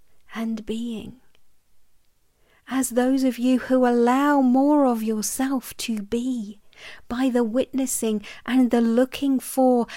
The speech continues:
and the allowing the expansion and the light to be received within you.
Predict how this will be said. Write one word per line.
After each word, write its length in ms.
and 220
the 160
allowing 720
the 180
expansion 720
and 180
the 60
light 520
to 200
be 300
received 640
within 480
you. 340